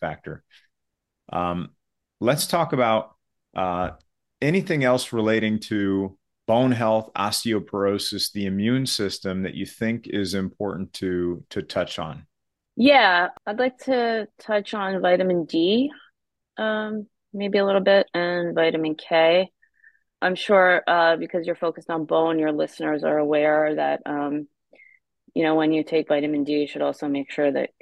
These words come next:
Speaker 2: you have an adequate amount of vitamin K so that you're able to, you know, your body's able to incorporate the vitamin D into your bones, um, instead of just into your soft tissues.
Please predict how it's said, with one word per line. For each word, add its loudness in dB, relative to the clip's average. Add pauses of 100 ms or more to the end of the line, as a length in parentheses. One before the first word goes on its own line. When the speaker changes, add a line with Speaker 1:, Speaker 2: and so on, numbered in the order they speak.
(580)
Speaker 2:
you -2
have 2
an 0
adequate 2
amount -2
of -4
vitamin -2
K 4
so -4
that -2 (1800)
you're 2
able 2
to, -4
you -6
know, -2
your -2
body's 0
able -2
to -6
incorporate -2 (100)
the -4
vitamin 0
D 0
into -2
your 2
bones, -2 (280)
um, 0 (160)
instead 0
of 2
just -2
into 2
your 4
soft 0
tissues. -4